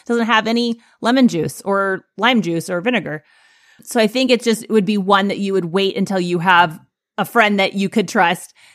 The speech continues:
to can with you or to give you a little, a few tips. There's just lots of ingredients to cut up. I personally, like, if I'm in a canned salsa or something like that, that's, like, a guaranteed I wanna invite a friend over so we can chit chat and then the work just goes by a lot faster.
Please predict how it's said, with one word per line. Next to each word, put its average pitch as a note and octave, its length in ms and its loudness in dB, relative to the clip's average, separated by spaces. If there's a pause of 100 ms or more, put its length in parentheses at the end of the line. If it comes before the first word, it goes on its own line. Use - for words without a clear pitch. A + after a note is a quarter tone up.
(240)
to A3+ 100 2
can G3+ 400 -2
with C#4 220 0
you C4+ 340 -2
or G3+ 260 2
to G#3+ 100 0
give G#3 140 -2
you G3 100 2
a - 20 -2
little, F#3+ 340 -2
a G3 60 -4
few G3 160 2
tips. - 500 -4 (520)
There's F3+ 200 -2
just F#3 160 -4
lots E3+ 480 -2
of E3 80 0
ingredients E3 420 -2
to E3+ 80 -6
cut D#3+ 200 -4
up. C3 220 -8 (220)
I A3+ 120 6
personally, C4 400 0
like, G3 160 0
if F#3+ 80 -2
I'm G3+ 140 2
in G#3+ 60 -2
a G#3+ 60 -4
canned G#3+ 300 -2
salsa G3+ 320 0
or F#3+ 80 -2
something F#3 280 -6
like F3+ 180 -4
that, G3 200 0
that's, F#3+ 200 -2
like, F#3+ 140 -2
a F3 100 -4 (480)
guaranteed G#3 460 2
I F3+ 80 2
wanna F3 180 0
invite F3 320 2
a D#3+ 40 -2
friend E3+ 280 -2
over E3 240 0
so F#3 120 -2
we F3 80 -2
can E3+ 140 0
chit F#3 200 -2
chat F3 240 0
and E3+ 140 -4
then E3 160 -4
the E3 80 -4
work E3 220 -4
just D#3+ 180 -10
goes D#3+ 200 -6
by D3+ 220 -8
a E3+ 80 -8
lot E3 220 -10
faster. - 420 -16